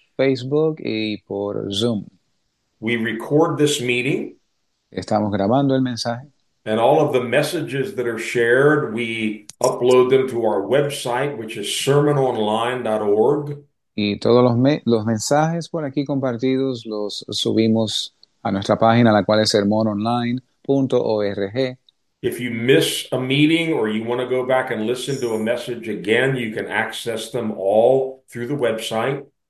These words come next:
Speaker 1: Si usted se perdió de algún mensaje o
Speaker 2: <clears throat>
Speaker 1: quiere volver a escuchar un mensaje, puede accesarlos a través de la página.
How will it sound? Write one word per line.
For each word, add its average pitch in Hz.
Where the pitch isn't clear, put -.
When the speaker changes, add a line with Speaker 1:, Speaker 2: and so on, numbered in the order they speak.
Speaker 1:
Si 98
usted 95
se 107
perdió 98
de 95
algún 92
mensaje 107
o 101
Speaker 2:
<clears throat> -
Speaker 1:
quiere 107
volver 95
a 123
escuchar 117
un 120
mensaje, 120
puede 98
accesarlos 117
a 113
través 101
de 98
la 85
página. 139